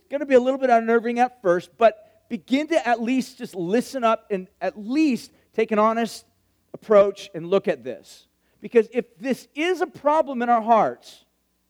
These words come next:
then it needs to be confronted, or else we become a part of the problem and we never really live.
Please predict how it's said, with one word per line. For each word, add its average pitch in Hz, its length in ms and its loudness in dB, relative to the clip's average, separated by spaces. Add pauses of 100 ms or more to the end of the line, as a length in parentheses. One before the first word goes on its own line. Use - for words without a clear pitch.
(400)
then 196 100 -6
it 185 40 -4
needs 190 120 0
to 156 40 -14
be 156 80 -8
confronted, 156 600 -6 (1120)
or 147 160 -8
else 165 240 -6 (160)
we 240 180 -12
become 156 280 -16
a 120 60 -16
part 110 240 -14
of 104 40 -16
the 98 60 -20
problem 98 500 -18
and 117 140 -16
we 156 100 -18
never 127 220 -14
really 101 240 -18
live. - 240 -20